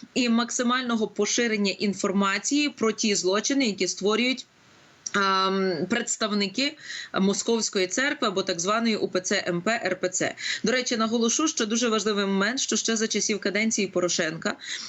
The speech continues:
було прийнято законопроєкт після, о, надання нам Томосу, що всі церкви У П Ц М П Московського патріархату мають мати оригінальну назву:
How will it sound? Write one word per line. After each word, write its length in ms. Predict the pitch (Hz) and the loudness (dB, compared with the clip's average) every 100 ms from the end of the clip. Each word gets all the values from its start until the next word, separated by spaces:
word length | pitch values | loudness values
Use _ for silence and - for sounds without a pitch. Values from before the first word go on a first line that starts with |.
| - | -2
було 240 | 208 302 | 0 2
прийнято 460 | 311 277 247 233 214 | 0 0 0 0 -2
законопроєкт 760 | 208 214 202 196 196 190 262 - | 0 0 0 0 0 0 -2 -2
після, 480 | 220 - 180 170 - | -2 0 0 0 0
о, 240 | 190 180 | 2 2
надання 400 | 190 185 196 202 | 0 0 0 0
нам 180 | 175 160 | -2 -2
Томосу, 500 | 208 240 277 - 302 - - | 0 2 2 0 -2 -6 -6
що 160 | - 208 | -2 0
всі 200 | 330 339 | 0 0
церкви 460 | 294 - 214 254 | -2 -4 -2 -2
У 100 | 233 | -2
П 140 | - 196 | -4 -4
Ц 240 | 262 - | -4 -4
М 140 | 190 180 | -4 0
П 200 | 180 180 | 0 0
Московського 540 | 180 - 226 - - | -2 -2 -2 0 -2
патріархату 680 | 190 - 165 - 240 277 254 | -2 -2 -2 0 -2 0 2
мають 340 | 220 240 247 | 2 2 0
мати 280 | 214 208 220 | 0 0 0
оригінальну 680 | - 202 190 190 185 185 196 | 0 0 0 0 0 0 0
назву: 420 | 226 185 147 | 0 0 -2